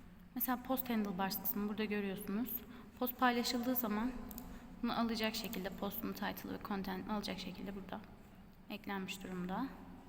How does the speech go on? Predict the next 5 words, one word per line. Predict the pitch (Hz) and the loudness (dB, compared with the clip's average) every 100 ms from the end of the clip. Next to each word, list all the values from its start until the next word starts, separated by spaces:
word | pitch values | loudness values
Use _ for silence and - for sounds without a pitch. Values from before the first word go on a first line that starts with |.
| - - - - - - - - - - - - - - - - - - - - - - - - - - - - - - - | -16 -16 -16 -16 -16 -18 -18 -18 -16 -18 -18 -18 -18 -18 -18 -18 -18 -20 -20 -20 -20 -20 -20 -20 -20 -20 -20 -20 -20 -12 -4
Login | 247 226 | 0 2
handlebars | 226 220 202 196 190 196 | 2 2 2 0 -2 -2
da | |
bu | 196 | -2
şekilde. | - - 185 180 | -4 -2 -2 0